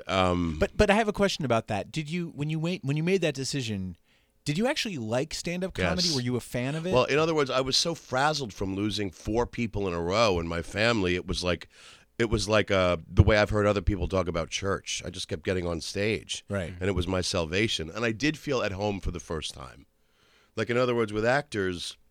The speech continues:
Speaker 1: there was so much of, I remember doing a reading of a play,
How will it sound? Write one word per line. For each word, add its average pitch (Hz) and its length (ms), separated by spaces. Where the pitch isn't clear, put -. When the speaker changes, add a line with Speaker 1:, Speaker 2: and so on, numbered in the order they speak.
Speaker 1:
there 120 100
was 110 160
so 127 240
much 117 320
of, 104 420
I 101 60
remember 123 340
doing 107 260
a 104 40
reading 104 320
of 90 80
a 92 60
play, 95 500